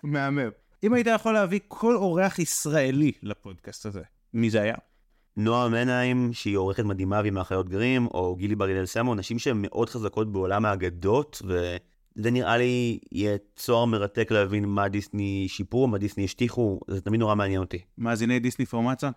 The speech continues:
Speaker 1: שמעתם את, אה, בקשת הלורד, העבירו את זה לגילי בר הלל.
Speaker 2: הייתם, הייתם אמור להגיד שמות של סלבים עכשיו?
Speaker 1: אני לא יודע, לא, אני חשבתי שת-, אני חשבתי שתגיד משהו כמו תומר שרון, או, או אלי גורדשטיין, חשבתי שתלך לכיוון הזה, של המדבבים.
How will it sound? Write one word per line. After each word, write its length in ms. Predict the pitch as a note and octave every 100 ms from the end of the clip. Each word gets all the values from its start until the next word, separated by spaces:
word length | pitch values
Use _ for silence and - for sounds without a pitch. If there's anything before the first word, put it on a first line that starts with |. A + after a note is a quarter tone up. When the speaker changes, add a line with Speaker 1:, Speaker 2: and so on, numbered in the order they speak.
| _ _ _ _
Speaker 1:
שמעתם 460 | - G#2+ A2 A#2 A2
את, 120 | G#2
אה, 160 | A2 G#2+
בקשת 580 | G#2+ A2+ A2 - G#2+
הלורד, 380 | A2+ A2 A2+ A#2 A2 _ _ _ -
העבירו 440 | A2+ G#2 A#2+ A2+
את 80 | A2
זה 80 | A2
לגילי 320 | G#2 A2+ A2+
בר 140 | G#2
הלל. 280 | G#2 G2+ F#2 - _ - -
Speaker 2:
הייתם, 180 | - B2+ D3 - - D3
הייתם 160 | - C#3+
אמור 120 | A#3+
להגיד 220 | G#3 C#3
שמות 180 | C3+ B2
של 80 | D#3
סלבים 460 | - F2+ F2+ A3+ C4+
עכשיו? 240 | - D4
Speaker 1:
אני 200 | C#3+ B2+
לא 100 | D3+
יודע, 180 | D#4 A#2+
לא, 180 | B2+ G3
אני 100 | E3
חשבתי 240 | - D4+
שת-, 80 | -
אני 320 | C3+ D3+ E3+
חשבתי 220 | E3 F3+ E3+
שתגיד 320 | - A2 B2+
משהו 200 | B2 -
כמו 100 | A2+
תומר 300 | - G#2+ A#2
שרון, 540 | - F#2+ F#2+ C3 F3 F#3 _ _ -
או, 40 | A#2
או 580 | G#2 G#2 G2+ G2+ G2 -
אלי 120 | G#2+
גורדשטיין, 520 | G#2 A#2 A2 D3+ D3
חשבתי 240 | - A#2
שתלך 240 | - A2+ -
לכיוון 280 | A2 G2+ G#2+
הזה, 240 | G2 G2
של 140 | -
המדבבים. 680 | G2+ F#2+ F#2+ F#2+ F#2 A2+ F#2